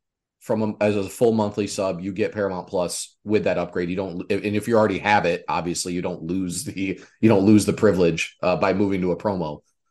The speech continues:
So big, it's a big deal for new subs and for people who are already paying, you know,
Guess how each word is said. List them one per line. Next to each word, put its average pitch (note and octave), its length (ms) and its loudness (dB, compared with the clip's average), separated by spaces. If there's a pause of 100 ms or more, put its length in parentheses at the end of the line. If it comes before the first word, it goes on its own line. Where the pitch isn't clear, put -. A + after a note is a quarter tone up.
(140)
So G2+ 540 4
big, C3+ 320 4
it's A#2 120 0
a G#2 40 6
big A2+ 280 2
deal A#2+ 220 4
for G2+ 240 0
new C3 200 0
subs C3+ 400 0
and C3 280 -2
for A2 500 -2 (720)
people A#2+ 240 0
who A2+ 100 2
are G#2+ 80 6
already G2 200 2
paying, F#2+ 460 -2 (640)
you G2 100 -6
know, F2+ 280 -6